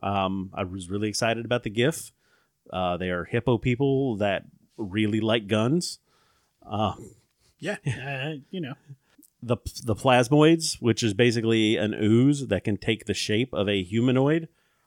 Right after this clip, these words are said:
Speaker 1: Um, I have this fantastic idea for a plasmoid monk, especially now with the change to the grappling rules and the bonuses that they get to grappling.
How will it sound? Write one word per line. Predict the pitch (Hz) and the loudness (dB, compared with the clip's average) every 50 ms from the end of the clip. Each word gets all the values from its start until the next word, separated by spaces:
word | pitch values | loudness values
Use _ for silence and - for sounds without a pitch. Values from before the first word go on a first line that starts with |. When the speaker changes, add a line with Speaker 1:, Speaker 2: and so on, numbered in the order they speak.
| _ _ | _ _
Speaker 1:
Um, | - 101 101 95 98 95 - _ _ _ | -2 0 0 0 -2 -4 -8 _ _ _
I | - - 131 135 | 2 4 6 6
have | 135 135 131 127 120 113 110 110 | 6 6 4 4 2 -2 -8 -4
this | 117 120 113 104 - - - - | 0 0 0 2 0 -4 -8 -8
fantastic | - - 120 110 - - 127 131 135 127 - - 123 113 - - - | -4 -2 -2 -2 0 0 0 2 0 0 0 0 -2 -2 -4 -6 -6
idea | - 107 107 107 104 95 107 107 101 101 92 87 90 82 85 95 - - | -2 0 0 0 0 0 0 0 2 2 2 2 2 0 -2 -4 -10 -12
for | - - 110 101 98 95 92 95 82 52 - - | -6 -4 -2 0 2 2 2 2 0 -2 -6 -8
a | - 92 95 95 90 90 90 98 92 - _ _ - | -6 -4 -4 -2 -2 -2 -2 -4 -4 -8 _ _ -6
plasmoid | - - 117 113 113 107 98 107 104 104 104 101 85 | -2 0 2 2 2 2 2 2 2 2 2 2 0
monk, | 87 92 98 101 110 131 139 - - _ - - - - - | 0 0 0 2 2 0 -2 -4 -10 _ -20 -20 -20 -6 -4
especially | - 110 - - 143 131 - - 135 | -2 -2 0 2 0 0 0 0 -2
now | 127 120 117 120 | -2 0 0 0
with | 120 120 113 | 0 -2 -2
the | - 104 | -4 -4
change | - - - 113 110 113 120 120 - - | -4 -2 0 0 0 0 0 -2 -4 -4
to | - | -4
the | 101 101 | -4 -2
grappling | 92 101 95 101 107 - 135 135 135 139 139 | 0 0 2 2 2 0 0 0 0 0 2
rules | 135 147 147 156 165 170 170 165 - - _ _ _ _ - - | 2 2 2 2 2 2 0 -2 -6 -12 _ _ _ _ -12 -4
and | - 113 123 | 0 2 2
the | 120 98 | 2 4
bonuses | 90 110 117 123 131 123 - - 123 110 104 | 4 4 4 4 2 2 0 0 -2 -2 -2
that | 95 98 90 | -2 -4 -2
they | - 107 101 | 0 0 0
get | 92 101 165 175 - | 2 2 0 0 0
to | - 117 | -2 -2
grappling. | 95 110 104 101 95 - 98 98 98 92 92 98 | 2 4 4 4 4 2 0 -2 0 -2 -2 -4